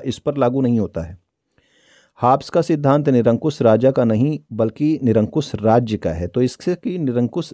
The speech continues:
राजा की स्थापना नहीं की गई है, इन लोगों ने क्या किया है, एक निरंकुश राज्य की स्थापना की है, जो आपका हॉब्स का विचार है। इसके, इस, इससे जो आपका सामाजिक समझौता हुआ है, इससे जो है एक निरंकुश राज्य की जो है स्थापना हुई है, ठीक है ना।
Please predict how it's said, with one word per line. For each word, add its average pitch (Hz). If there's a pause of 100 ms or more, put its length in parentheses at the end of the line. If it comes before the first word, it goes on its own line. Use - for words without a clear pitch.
राजा 113
की 143
स्थापना 139
नहीं 143
की 113
गई 92
है, 90
इन 123
लोगों 123
ने 135
क्या 127
किया 127
है, 156 (500)
एक 165
निरंकुश 127
राज्य 131
की 117
स्थापना 98
की 104
है, 131
जो 110
आपका 160 (500)
हॉब्स 123
का -
विचार 104
है। 117
इसके, - (100)
इस, -
इससे 147
जो 139
आपका 127
सामाजिक 110
समझौता 101
हुआ 95
है, 113 (380)
इससे 139
जो 135
है 135
एक 143
निरंकुश 110
राज्य 110
की 107
जो 98
है 113
स्थापना - (520)
हुई 160
है, 80 (200)
ठीक 143
है 170
ना। 196